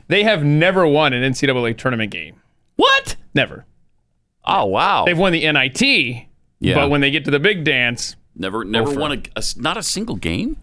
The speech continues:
Speaker 1: No, and they were really screwed over when they last
Speaker 2: Huh.
Speaker 1: played against Baylor, like, I don't know, six, seven years ago. But I don't even think they've been back since that moment.
Speaker 2: Wow.
Speaker 1: But, yeah, oh for everything.
Speaker 2: Okay.
Speaker 1: Mm-hmm.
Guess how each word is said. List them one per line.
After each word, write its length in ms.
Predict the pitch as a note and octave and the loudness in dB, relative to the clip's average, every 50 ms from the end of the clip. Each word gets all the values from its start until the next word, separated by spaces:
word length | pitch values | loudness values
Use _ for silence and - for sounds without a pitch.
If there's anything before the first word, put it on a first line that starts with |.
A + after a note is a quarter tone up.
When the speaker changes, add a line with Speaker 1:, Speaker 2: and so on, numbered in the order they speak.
| - | -6
Speaker 1:
No, 120 | - G#2+ D#2+ E2+ | -6 -6 -4 -4
and 140 | G2+ D3 | -2 0
they 80 | F#3+ G3 | 0 2
were 160 | F3+ E3+ D#3 D3 | 2 2 2 0
really 220 | D3 C3+ B2+ B2+ | 0 0 -2 -4
screwed 260 | - - - C3 G#2+ | -6 -6 -8 -6 -6
over 240 | A2 A2 A2 G#2 G#2+ | -4 -6 -6 -6 -8
when 100 | A2+ A2 | -8 -8
they 120 | G#2+ G2+ | -8 -8
last 240 | G#2 G#2+ G#2 G#2 - C3+ | -4 -2 -2 -2 -2 -2
Speaker 2:
Huh. 80 | A#2+ | -4
Speaker 1:
played 320 | A2 - B2+ A2+ A2 G#2+ G#2+ | -2 0 0 0 0 0 -2
against 300 | G#2+ G#2+ G#2+ - - - | -4 -6 -10 -12 -8 -4
Baylor, 400 | G#2+ G2+ G#2 G2+ G2+ G2+ G2+ G2 | -2 0 0 0 -2 -4 -6 -6
like, 200 | G2 G#2+ - A2+ | -10 -12 -12 -14
I 60 | G#2+ | -14
don't 120 | G2+ F#2 | -14 -14
know, 120 | F2+ F2+ G#2+ | -16 -18 -20
six, 320 | - - - A#2 - - | -14 -10 -10 -10 -10 -8
seven 240 | - B2 G#2+ G#2+ A2 | -8 -6 -6 -6 -6
years 220 | A2 A2 G#2+ G#2+ | -6 -8 -8 -10
ago. 340 | A#2 G#2+ G#2+ G#2 G2 G2+ G#2+ A2 | -10 -10 -8 -8 -8 -8 -8 -6
But 160 | - A2 G2+ | -4 -2 0
I 60 | G2 C#3 | 2 2
don't 120 | E3+ D#3 | 2 2
even 140 | B2+ A#2+ A2+ | 0 0 -2
think 120 | C3 A2 | -4 -6
they've 120 | A2 A2+ A2+ | -6 -6 -4
been 160 | A#2+ A2 G#2+ | -4 -4 0
back 240 | A#2 A2+ A2+ - - | 0 0 2 0 0
since 320 | - - A#2+ A#2 - - | -2 0 0 -2 -2 -2
that 240 | - A2 A2 - B2 | 0 0 0 2 2
moment. 420 | B2 A#2+ C3 A2+ G2 F#2+ - - - - _ _ _ _ _ _ - | 0 0 2 0 -2 -4 -6 -10 -20 -20 _ _ _ _ _ _ -4
Speaker 2:
Wow. 320 | - F2 G#2 A2 G2+ - - - - - | -2 0 0 0 -2 -4 -8 -14 -6 -2
Speaker 1:
But, 160 | B2 B2 A#2+ | 0 0 2
yeah, 160 | C#3+ F3 B2+ - - - - | 2 0 0 -2 -6 -2 0
oh 120 | D#3 E3 | 0 2
for 440 | D#3 - E3+ E3+ D#3+ D#3 D#3 D3+ - | 2 2 2 4 4 4 2 2 2
everything. 340 | C#3+ C3+ C3+ A#2+ A2+ A2+ A2+ | 2 2 2 0 -2 -2 -4
Speaker 2:
Okay. 140 | D#3 E3+ - - - | -4 -6 -10 -14 -14
Speaker 1:
Mm-hmm. 520 | - D3+ D3+ D3+ D3 C#3+ B2 D#3+ F#3 G#3+ | -10 -8 -8 -6 -6 -6 -4 -2 -4 -4